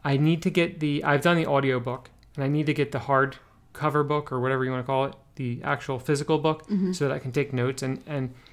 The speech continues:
Speaker 1: get a clearer understanding of everything.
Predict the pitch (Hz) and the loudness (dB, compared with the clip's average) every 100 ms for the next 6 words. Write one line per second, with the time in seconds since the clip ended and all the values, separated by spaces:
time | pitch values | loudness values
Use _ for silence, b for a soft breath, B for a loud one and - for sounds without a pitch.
0 | B 143 143 135 127 - - 170 156 147 | B -2 0 0 -4 -10 -8 0 4 4
1 | 143 147 139 - 139 143 147 151 147 165 | 4 2 -2 -2 -2 0 0 0 -2 -4
2 | 160 | -6